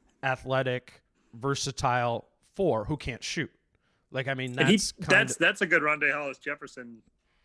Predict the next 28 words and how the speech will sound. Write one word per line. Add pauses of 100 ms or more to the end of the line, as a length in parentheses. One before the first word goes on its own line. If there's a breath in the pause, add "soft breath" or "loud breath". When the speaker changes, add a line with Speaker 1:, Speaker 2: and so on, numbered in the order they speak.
(400)
Speaker 2:
mold.
I
mean,
especially
size-wise,
that
really
lines
up (240)
pretty
well. (800 soft breath)
Speaker 1:
And, (120)
I
mean,
I,
and
you,
you'll
remember
this
game.
I'm
pretty
sure,
yeah,
it
was
at,